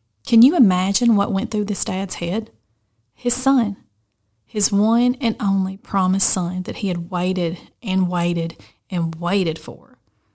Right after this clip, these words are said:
was to be killed and given as a sacrifice to God. I can only think of the pain and struggle that Abraham felt. He knew that he needed to trust God completely in every circumstance,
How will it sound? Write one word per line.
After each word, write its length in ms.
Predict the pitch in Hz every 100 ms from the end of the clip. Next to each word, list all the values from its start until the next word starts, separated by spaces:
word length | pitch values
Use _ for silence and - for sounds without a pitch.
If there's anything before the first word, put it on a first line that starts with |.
| _ _
was 180 | 214 202
to 80 | -
be 140 | 190 185
killed 600 | - - 214 165 - -
and 160 | 196 175
given 260 | 190 190
as 160 | 185 175
a 60 |
sacrifice 600 | 175 175 170 180 170 160 -
to 80 | -
God. 280 | 147 113 - _ _ _ _ _ _ _ _ _ _ _ _
I 120 | - 214
can 180 | 220
only 180 | 208 208
think 220 | 196 202
of 80 | 190
the 60 | 180
pain 320 | - 185 185
and 100 | 185
struggle 380 | - 180 165 180
that 160 | 185
Abraham 400 | 180 175 180 180 170
felt. 360 | 170 160 - - _ _ _ _ _ _
He 180 | - 233
knew 260 | 202 226
that 120 | 220
he 120 | 190 185
needed 260 | 175 175
to 60 | -
trust 320 | - 170 -
God 220 | 170 165
completely 520 | - 175 - 190 196 180
in 120 | -
every 200 | 185 190
circumstance, 840 | - 180 190 - 170 170 - -